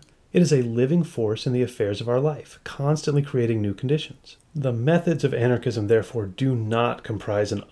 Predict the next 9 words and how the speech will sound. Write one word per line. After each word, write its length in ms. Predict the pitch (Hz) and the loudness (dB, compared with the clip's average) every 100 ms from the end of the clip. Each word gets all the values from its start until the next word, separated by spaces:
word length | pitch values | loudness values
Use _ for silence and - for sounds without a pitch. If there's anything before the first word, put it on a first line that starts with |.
| - | -2
ironclad 580 | 107 107 101 110 101 92 | 0 0 -2 0 0 0
program 520 | 120 107 107 98 92 | 2 2 0 -4 -4
to 80 | 104 | -8
be 80 | |
carried 400 | 98 - 113 101 | -12 -2 0 2
out 200 | 101 101 | 0 0
under 200 | 104 98 | -4 -6
all 180 | 104 90 | -4 -4
circumstances. 960 | 87 113 101 104 - 107 107 - - | -4 -6 -8 -10 -10 -12 -12 -14 -14